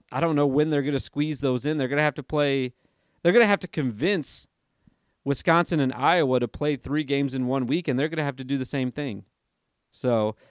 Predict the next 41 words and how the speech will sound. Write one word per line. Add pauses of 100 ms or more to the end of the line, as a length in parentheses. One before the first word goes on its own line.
they're
playing
tonight,
though,
so (480)
I, (140)
we'll
see
how
that
works
out
for
them, (440)
um,
postponing
all
these
games. (480)
And
then,
uh,
yesterday, (320)
we
had
Michigan
State
traveling
down
to
Indiana.
This
was
a
closer
game
than
the
final
score
indicates.